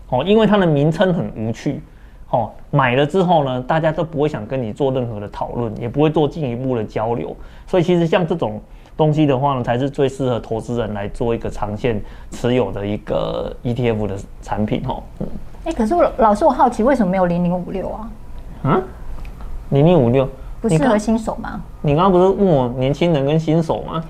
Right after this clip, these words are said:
Speaker 2: 年轻人不一定是新手啊，新手不一定年轻啊，搞不好有五六十岁的那个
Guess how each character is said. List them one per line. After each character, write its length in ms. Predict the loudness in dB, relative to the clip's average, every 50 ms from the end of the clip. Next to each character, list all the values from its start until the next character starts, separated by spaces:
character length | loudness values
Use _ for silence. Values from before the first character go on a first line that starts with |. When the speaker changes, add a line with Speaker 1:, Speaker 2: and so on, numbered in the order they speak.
| -12 -16 -10 -6
Speaker 2:
年 140 | -6 -6
轻 180 | -4 -4 -2 -2
人 100 | -2 -4 -6 -6
不 60 | -6 -4
一 20 |
定 140 | -2 0 0
是 100 | 0 0
新 240 | -2 -4 -4 -4 -4
手 200 | -4 -4 -4 -6
啊， 60 | -4
新 160 | -4 -4 -2
手 120 | -2 -2 0
不 100 | 0 0
一 60 | 0
定 120 | 0 0
年 160 | 0 0 -2 -4
轻 280 | -4 -6 -6 -6 -4
啊， 100 | -6 -6 -8 -12 -14 -14 -14 -12 -12 -12 -14 -10 -4
搞 80 | 0 2
不 60 | 4
好 80 | 6 6
有 160 | 6 4 4
五 140 | 4 2 4
六 120 | 6 6 6
十 140 | 6 6 4
岁 180 | 4 2 0 0
的 180 | 0 0 0
那 140 | -2 -2 -4
个 260 | -2 0 0 0 0